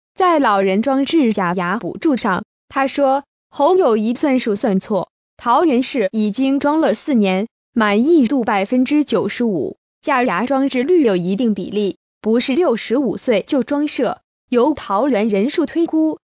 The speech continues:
新北市四年应该是六万到七万人，并非侯所说的几十万人。另外，郑文灿说，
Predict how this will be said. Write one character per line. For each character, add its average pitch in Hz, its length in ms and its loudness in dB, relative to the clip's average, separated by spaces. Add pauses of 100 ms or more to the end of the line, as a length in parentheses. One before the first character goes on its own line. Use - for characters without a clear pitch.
(100)
新 392 240 2
北 226 200 2
市 233 220 -4
四 254 220 -4
年 190 340 0
应 294 140 0
该 302 180 0
是 302 160 -4
六 339 200 4
万 240 240 0
到 247 200 0
七 320 300 -2
万 285 180 0
人， 175 340 -2 (300)
并 262 180 2
非 254 180 2
侯 214 220 -2
所 196 280 -2
说 320 260 0
的 214 100 0
几 196 300 -4
十 - 240 -4
万 302 220 0
人。 196 280 0 (180)
另 277 200 0
外， 226 240 0 (260)
郑 370 240 2
文 202 240 0
灿 190 320 -6
说， 226 320 0